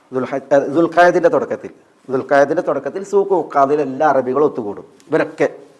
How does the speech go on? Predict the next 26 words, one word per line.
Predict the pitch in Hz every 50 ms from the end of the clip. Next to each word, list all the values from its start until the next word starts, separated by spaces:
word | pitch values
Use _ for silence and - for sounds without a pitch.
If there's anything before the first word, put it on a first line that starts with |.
| _ _ _ _ _ _ _
പിന്നെ | 208 214 226 254 262 262 262
ദുൽഖഅദിന്റെ | 214 196 208 202 208 202 202 202 208 202 208
ഒടുവിൽ | 190 180 165 196 202 180 156 170 196 - - - - - - _ _ _ _ _ _ _ -
മിജന്നയാണ്, | 160 170 - 180 170 165 165 151 135 - - - - - - _ _ _ -
സൂക്ക് | - 165 151 156 -
മിജന്ന, | 151 147 131 123 131 120 113 101 95 - - _ _ _ _ -
അതിലൊത്തുകൂടും. | 131 131 143 131 123 - - 107 98 92 90 -
ഇത് | 143 139
കഴിഞ്ഞാൽ | 165 165 165 165 185 196
അത്. | 175 - 214 - - - - - _ _ _ _ _ _ _ _ _ _ _ _ -
പിന്നെ | 240 233 262 277 277 294 302 294 294 - - - - _ - -
ദുൽമജാസ്, | 147 185 196 202 196 180 151 143 135 117 98 - - - - _ _ _ _ _ _ 156
ദുൽമജാസ് | 151 160 151 139 123 120 120 113 -
അത് | 160 185
ദുൽഹജ്ജിന്റെ | 185 180 165 165 170 180 139 165 185 180 190
ആദ്യത്തിൽ, | 190 - 156 139 139 - 127 123 - 107 - - - _ _ _ 131
ദുൽഹജ്ജ് | 131 135 139 131 135 147
ഒമ്പത് | 135 123 127 123 123
വരെ | 127 131 127 127 151
ദുൽമജാസ് | 175 175 147 139 139 127 139 135 - - 113 117 117 110 98 - - -
സൂക്കാണ്. | 139 113 - 113 98 90 - - _ _ _ _ _ _ _ _ _ _ _ _
പിന്നെ | - 139 131 151
അത് | 160 170
കഴിഞ്ഞാൽ | 170 165 170
പിന്നെ | 165 160 151
എന്താണ്? | 147 143 139 131 139